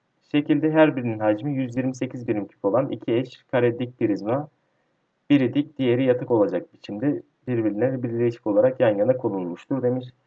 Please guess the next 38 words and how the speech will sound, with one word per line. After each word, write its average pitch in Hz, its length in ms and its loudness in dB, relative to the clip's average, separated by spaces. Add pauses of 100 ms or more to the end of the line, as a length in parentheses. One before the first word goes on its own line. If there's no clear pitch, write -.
(240)
A 143 260 6
B 151 100 2
sekiz 147 400 -6
birim 98 220 2
olduğuna 117 320 2
göre 135 400 -2
x - 300 -12
kaç 117 320 0
birimdir 92 360 -6
diye 131 140 -2
sormuş. 95 480 0
A 101 260 0
B - 80 -8
sekiz - 520 -16 (760)
birim 127 240 0
olduğuna 120 280 4
göre 120 260 0
x 120 180 -8
kaç - 360 0
birimdir 117 300 -6
demiş. - 280 -6
Şimdi - 200 -2 (140)
a-, 117 240 4
hacmimiz 151 500 0
yüz 135 220 -2
yirmi 143 200 2
sekiz 135 360 -6
birim 101 160 -4
küp - 180 -6
arkadaşlar. 156 540 0 (240)
Şimdi - 160 -10
kareyi 135 320 2
şöyle 127 200 -4
dikey 135 220 0
olarak 120 320 6
düşünürsek - 520 -6
yükseklik - 480 -8
sekiz. - 280 -8